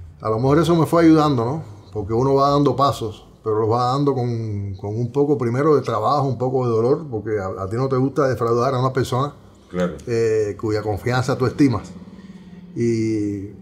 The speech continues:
Speaker 1: siempre digo que fue más difícil eso. Fue más difícil frente a mis compañeros, frente a los cubanos, tener que dejar el país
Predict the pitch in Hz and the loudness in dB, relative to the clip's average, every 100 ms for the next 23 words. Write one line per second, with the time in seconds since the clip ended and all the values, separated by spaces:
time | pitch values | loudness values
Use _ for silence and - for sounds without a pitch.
0 | - - - - - - - - 151 175 | -20 -20 -20 -20 -20 -20 -20 -4 0 4
1 | 180 180 147 151 156 147 131 135 139 120 | 6 6 6 4 4 4 4 2 2 0
2 | - - - - 127 139 135 135 147 147 | -2 -12 -12 -4 0 2 4 4 2 2
3 | 120 107 113 104 110 104 104 131 131 120 | 0 -2 -4 -2 -4 -4 -2 0 0 -2
4 | 113 110 107 104 110 110 123 117 104 117 | -4 -2 -2 -2 -2 -2 -2 -6 -6 -2
5 | 135 131 120 135 120 135 156 | 0 2 2 2 2 4 2